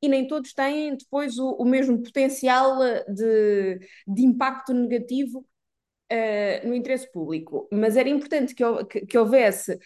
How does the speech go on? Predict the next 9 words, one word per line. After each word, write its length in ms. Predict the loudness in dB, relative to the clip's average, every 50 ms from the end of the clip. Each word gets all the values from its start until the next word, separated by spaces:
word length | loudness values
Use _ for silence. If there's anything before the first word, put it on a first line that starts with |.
| -20 -20 _ _ _ 0
eh, 300 | 4 6 6 6 4 6 6
mecanismos 920 | 6 6 6 6 4 2 2 2 0 0 -2 0 0 0 0 -2 -4 -6
de, 500 | -10 -6 -4 -2 -2 0 0 -2 -4 -6 -4 -2
eh, 260 | 0 0 0 0 -2
declaração 1080 | -2 -2 -4 -4 0 2 4 4 4 2 0 -2 -2 -4 -4 -2 -2 0 0 -2 -2
de 120 | -2 -2 -2
interesses 960 | -2 -2 -2 -2 -2 -2 -2 -4 -6 -8 -10 -10 -10 -12 -16 -18 -20 -20 _ _ _ _ _ _ _ _ _ _ _ _ 0
no 200 | 4 4 6 6
momento, 800 | 6 6 6 4 4 4 2 0 0 0 0 -2 -2 -4 -8 -16